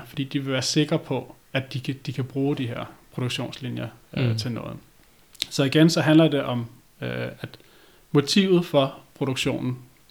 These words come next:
Speaker 1: i den her økonomi, det er jo ikke at tilfredsstille et samfundsmæssigt behov,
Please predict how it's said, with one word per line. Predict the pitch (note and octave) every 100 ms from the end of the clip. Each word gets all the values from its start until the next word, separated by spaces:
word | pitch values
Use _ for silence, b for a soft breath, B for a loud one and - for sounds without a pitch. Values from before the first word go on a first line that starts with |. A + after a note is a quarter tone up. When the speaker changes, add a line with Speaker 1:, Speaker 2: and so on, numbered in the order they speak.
| -
Speaker 1:
i | C#3
den | C3+ B2+
her | B2 B2+
økonomi, | A#2+ - B2 A#2+ - -
det |
er | D#3+
jo |
ikke | C#3 C#3+ D3+ C3
at | A#2+
tilfredsstille | - C3 C3+ C3 - C3 B2+
et | -
samfundsmæssigt | - B2+ A#2+ C3+ C3 B2 C3 B2+
behov, | A#2 A#2+ B2 -